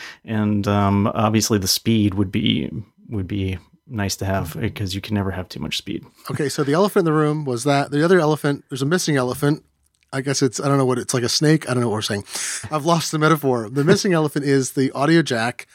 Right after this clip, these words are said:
Speaker 2: being removed
Speaker 1: Ah,
Speaker 2: as
Speaker 1: yes.
Speaker 2: predicted. Apple is shipping a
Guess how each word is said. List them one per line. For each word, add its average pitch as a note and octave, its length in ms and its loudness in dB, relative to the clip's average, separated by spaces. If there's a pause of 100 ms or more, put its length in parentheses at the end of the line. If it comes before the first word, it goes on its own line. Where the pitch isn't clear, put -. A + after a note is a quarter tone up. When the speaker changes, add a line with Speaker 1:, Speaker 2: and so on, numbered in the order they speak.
(320)
Speaker 2:
being D3 180 -6
removed C3+ 400 2
Speaker 1:
Ah, A2+ 100 0
Speaker 2:
as D3 140 2
Speaker 1:
yes. F2 80 -2
Speaker 2:
predicted. D#3 300 4 (240)
Apple F3 480 0
is F3+ 420 0
shipping F3 680 2 (360)
a D3+ 400 0